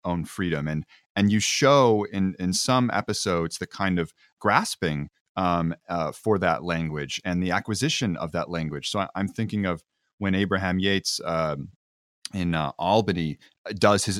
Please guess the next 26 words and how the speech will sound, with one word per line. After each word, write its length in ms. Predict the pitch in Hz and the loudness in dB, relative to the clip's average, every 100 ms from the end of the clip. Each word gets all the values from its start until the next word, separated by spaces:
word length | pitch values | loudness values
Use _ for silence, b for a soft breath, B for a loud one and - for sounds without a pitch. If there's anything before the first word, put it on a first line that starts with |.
| - | -4
there's 180 | 95 95 | -4 -2
a 40 | |
moment 300 | 92 98 101 | 0 2 2
where 100 | 87 | 0
he's 220 | 85 82 - | -2 -4 -6
doing 200 | - 101 | -2 2
his 140 | 92 87 | 2 2
own 180 | 95 87 | 2 0
philosophical 960 | - 90 - 82 - - 85 80 76 _ - | 0 0 0 -2 -4 -2 0 0 -4 _ -6
reading 380 | 98 104 95 | -2 2 2
and 80 | 87 | 2
education. 720 | 82 78 80 95 123 - - - b b _ | 0 -2 -4 -2 -2 -4 -10 -16 b b _
And 420 | 101 95 92 92 104 | 0 2 2 0 -2
you 200 | 104 101 | -2 -2
can, 360 | 101 87 82 - - | 0 0 -2 -4 -10
b-, 120 | 113 | 2
based 240 | 113 120 110 | 6 6 6
on 80 | |
everything 220 | 110 120 107 | 2 2 0
that 120 | 92 | 0
comes 160 | 95 | -2
before 340 | 85 - 139 147 | -4 -2 0 2
that 260 | 92 76 76 | 2 0 -2
in 140 | 85 | -4
the 80 | 80 | -4
story, 640 | - - 143 131 90 69 | -4 0 0 2 -2 -4